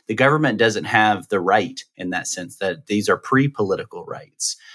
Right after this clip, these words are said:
So can you talk a little bit about the idea of classical liberalism and why that's a better form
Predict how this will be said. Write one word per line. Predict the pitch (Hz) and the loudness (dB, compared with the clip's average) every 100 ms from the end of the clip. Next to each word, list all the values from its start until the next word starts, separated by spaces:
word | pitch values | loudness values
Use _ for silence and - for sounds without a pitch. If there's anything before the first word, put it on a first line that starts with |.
| - | -8
So | - 131 | 2 2
can | 160 | 2
you | 190 | 0
talk | 185 139 | 0 2
a | |
little | 117 127 | 0 2
bit | 127 | 4
about | 107 104 92 | 2 2 0
the | 101 95 | 0 0
idea | 90 101 98 | 0 2 0
of | - | 0
classical | 107 104 110 104 87 | -6 -4 -4 -4 -4
liberalism | 90 90 104 107 107 110 95 | -4 -2 0 2 0 -2 -4
and | 90 95 | -8 -4
why | 95 95 | -4 -4
that's | 101 - | -6 -6
a | 92 | -8
better | 120 107 113 120 | -4 0 2 2
form | 117 113 123 123 123 | 0 -2 0 0 -2